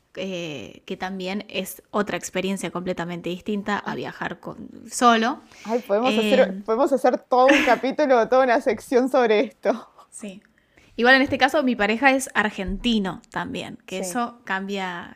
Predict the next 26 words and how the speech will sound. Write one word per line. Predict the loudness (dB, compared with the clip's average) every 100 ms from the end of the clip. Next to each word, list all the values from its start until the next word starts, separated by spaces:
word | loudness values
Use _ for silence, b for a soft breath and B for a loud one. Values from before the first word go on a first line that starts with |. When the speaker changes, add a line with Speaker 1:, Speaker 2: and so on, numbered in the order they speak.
| -14
Speaker 1:
cambia | -12 -10 -10
las | -10
cosas. | -8 -8 -8 -14 -16 -18
Speaker 2:
Ujú. | -16 -16 -18 -18 -20 _ _ b b
Speaker 1:
Pero | 4 4
lo |
que | 2
me | -2
pasó | -2 -4 -4
es | -8
que, | -6 -4
bueno, | -4 -4
me | -4
mudo | -2 0
a | 0
Londres | -2 -4 -6 -6
y | -6
yo | -4 -4
dije, | -4 -6 -6 -6 -6
"Yo | -8 -6
no | -4
quiero | -2 -4
conocer | -4 -6 -6
a | -6
ningún | -6 -6 -2
argentino, | -2 -4 -16 -18 -12 -10 -10